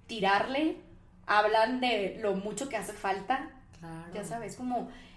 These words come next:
Speaker 1: empecé a ver y a sentir otras cosas que no había sentido en, en el grupito en el que yo había crecido, ¿no? Y
Speaker 2: Ujú.
Speaker 1: con quien me había compartido muchísimo, muchísimos años atrás. Y me encantó.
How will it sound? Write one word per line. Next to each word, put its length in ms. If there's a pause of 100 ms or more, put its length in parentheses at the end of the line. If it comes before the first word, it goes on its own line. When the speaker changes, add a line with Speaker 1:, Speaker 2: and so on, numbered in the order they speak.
(120)
Speaker 1:
empecé 340
a 100
ver 380 (460)
y 140
a 120
sentir 680
otras 300
cosas 260
que 100
no 100
había 140
sentido 420
en, 140 (180)
en 80
el 140
grupito 580
en 80
el 200
que 180
yo 680 (360)
había 440
crecido, 460
¿no? 200 (220)
Y 60
Speaker 2:
Ujú. 100
Speaker 1:
con 80
quien 160
me 60
había 200
compartido 560
muchísimo, 580 (320)
muchísimos 560
años 240
atrás. 360 (1400)
Y 120
me 140
encantó. 460